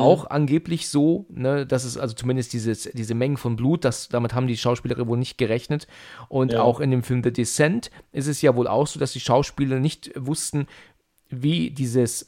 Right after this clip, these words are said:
Speaker 1: dass dieses, ähm, dieser Crawler, heißen die ja, glaub ich, plötzlich
Speaker 2: Mhm.
Speaker 1: hinter den Frauen steht, dass er plötzlich da steht, äh, zwischen ihnen.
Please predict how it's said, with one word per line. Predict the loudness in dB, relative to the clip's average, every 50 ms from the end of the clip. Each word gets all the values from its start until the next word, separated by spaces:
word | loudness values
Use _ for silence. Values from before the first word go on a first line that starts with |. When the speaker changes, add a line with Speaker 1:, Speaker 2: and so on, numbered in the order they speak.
| _ _ -2
Speaker 1:
dass | -2 -2 -2 -2
dieses, | -4 -4 -2 -2 -2 -2 -4 -6 -8
ähm, | -6 -4
dieser | -4 -2 0 -2 -2
Crawler, | 0 4 6 8 10 10 10 8 6 2 0
heißen | -2 -4 -4 -4 -4
die | -4 -2
ja, | -2 -2
glaub | 0 0 0 0 0
ich, | -2 -4 -8 -12 -20 -20 -20 _ _ 0
plötzlich | 2 2 2 2 0 0 2
Speaker 2:
Mhm. | 4
Speaker 1:
hinter | 4 6 6 6
den | 6 4 2
Frauen | 2 2 4 4 4 4
steht, | 2 -2 -6 -6 -6 -6 -8 -8
dass | -6
er | -6 -4
plötzlich | -4 -4 -6 -6 -4 0
da | 2 4 4 4
steht, | 0 -2 -4 -4 -4 -4
äh, | -8 -6
zwischen | -2 -2 -2 -2 -4 -6
ihnen. | -6 -6 -8 -8 -10